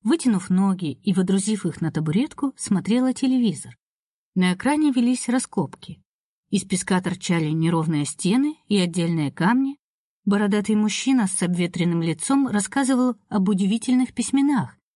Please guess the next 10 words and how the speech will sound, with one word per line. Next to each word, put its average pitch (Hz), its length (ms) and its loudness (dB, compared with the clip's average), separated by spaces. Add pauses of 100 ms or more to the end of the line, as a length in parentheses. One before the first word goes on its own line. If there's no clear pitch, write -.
(120)
разобраться 180 540 0
в - 60 -14
которых 196 460 -2
пока 190 380 0
ни 196 140 2
у 196 60 -2
кого 196 220 -2
не 196 120 2
получалось. 208 760 -4 (840)
«Настюш, 165 600 -4